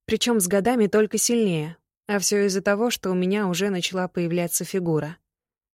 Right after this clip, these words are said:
Она самая паршивая, что происходило в моей жизни. До сих пор помню,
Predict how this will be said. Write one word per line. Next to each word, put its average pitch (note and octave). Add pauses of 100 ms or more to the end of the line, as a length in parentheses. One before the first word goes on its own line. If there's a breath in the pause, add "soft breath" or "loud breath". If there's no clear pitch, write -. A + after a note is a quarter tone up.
(180)
Она F#3+
самая G3+
паршивая, G3+
что E3+
происходило F#3
в D#3+
моей F3+
жизни. D#3 (520)
До G3+
сих A#3+
пор F#3
помню, G#3